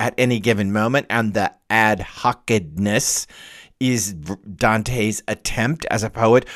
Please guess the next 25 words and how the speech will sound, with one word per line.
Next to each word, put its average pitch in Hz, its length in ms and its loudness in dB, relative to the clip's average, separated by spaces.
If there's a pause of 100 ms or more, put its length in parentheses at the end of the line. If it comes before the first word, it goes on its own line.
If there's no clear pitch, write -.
(140)
to 127 100 0
create 117 960 0
the 120 80 -4
mentor 110 640 0
he 110 220 -4
needs 107 400 0
at 98 160 -2
any 113 200 -2
given 101 380 -2
moment, 117 320 0 (320)
or 143 600 6
that 123 100 -4
it's 143 200 -8
not 208 380 2
ad 151 280 0
hoc 110 520 -2
in 123 240 -4 (140)
any 151 460 0 (140)
real 120 460 2
sense - 320 -2
of 92 80 -4
the 85 100 -4
word. 85 440 -2 (320)
What 151 260 0
it 262 220 -2